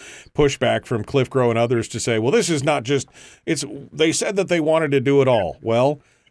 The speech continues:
now we need other bills that deals with revenues, that deals with cuts, that deals with, uh, you know, the size and scope, that deals with all these other things.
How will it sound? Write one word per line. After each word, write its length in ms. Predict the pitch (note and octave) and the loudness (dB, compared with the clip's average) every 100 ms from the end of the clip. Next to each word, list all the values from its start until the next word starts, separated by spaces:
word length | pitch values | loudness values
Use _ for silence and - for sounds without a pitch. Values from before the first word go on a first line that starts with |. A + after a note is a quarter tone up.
| - | -4
now 220 | A#2+ C3+ | 0 4
we 140 | C#3 | 4
need 180 | C3+ C#3 | 2 2
other 220 | C3+ B2+ | 2 0
bills 420 | G#2+ C#3+ C3+ A#2+ G2+ | 2 4 4 0 0
that 120 | A#2+ | -2
deals 360 | B2 D3 C3 | 2 2 2
with 260 | A2 A2+ - - - - | 0 0 -2 -8 -20 -6
revenues, 680 | A2 C3 B2+ B2 A#2 A2+ G#2+ | 2 2 2 0 0 0 -2
that 140 | B2 G2+ | -4 0
deals 260 | C#3 B2 | 2 2
with 140 | A#2 - | -2 -2
cuts, 400 | C3 A#2 - - | 2 2 0 -4
that 180 | A#2+ | -4
deals 320 | F#2+ C3 B2+ G#2 | 0 0 0 0
with, 320 | A#2+ A2 - - - _ | -2 -2 -6 -20 -20 _
uh, 380 | A#2 A2 G#2+ A2 - | -2 0 0 -2 -2
you 100 | A#2+ | 0
know, 160 | A2 | 0
the 80 | G#2+ | -2
size 320 | - C3+ B2 | 0 0 0
and 100 | A#2 | -2
scope, 340 | - C3 A#2+ A#2 | -2 0 0 0
that 140 | A2 | -4
deals 320 | B2+ C3+ B2+ | 0 0 0
with 160 | A#2 A#2 | -2 0
all 200 | A2+ A#2+ | 0 0
these 180 | B2 A2 | 0 0
other 240 | B2 C3 | 0 0
things. 420 | - A2+ G#2 G#2 | 0 -2 -2 -8